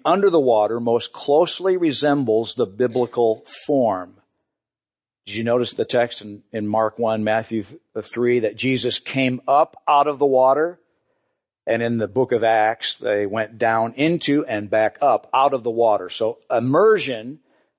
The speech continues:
most closely resembles the biblical form. And at that moment, when you come up out of the water, we, uh, join with you in fully expecting the Holy Spirit to fill you and surround you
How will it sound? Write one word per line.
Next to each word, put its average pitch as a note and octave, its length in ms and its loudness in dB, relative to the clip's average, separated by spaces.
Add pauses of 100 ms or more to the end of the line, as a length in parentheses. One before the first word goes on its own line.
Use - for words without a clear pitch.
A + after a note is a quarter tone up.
most B2+ 300 0
closely B2 640 0
resembles A2 680 -2
the A2 100 -2
biblical G#2 460 -2
form. G2 540 -6 (140)
And C3+ 140 0
at C3 100 -2
that F3 240 2
moment, F3+ 540 2
when C3 100 -10
you D#3+ 140 -8
come E3+ 280 -2
up F#3 220 0
out E3+ 160 4
of E3+ 80 2
the D#3 80 0
water, B2+ 520 4 (340)
we, F3 380 0 (180)
uh, C3 100 0 (180)
join F3 360 0
with E3+ 240 2
you C3 100 -6
in B2 140 -12
fully G#3+ 420 2
expecting C#3+ 640 -2
the A#2 80 0
Holy C3 280 0
Spirit A#2 460 0
to A2 100 -4
fill E3+ 360 2
you A2 260 -4
and F#2+ 160 -10
surround C#3+ 560 0
you A#2 220 -2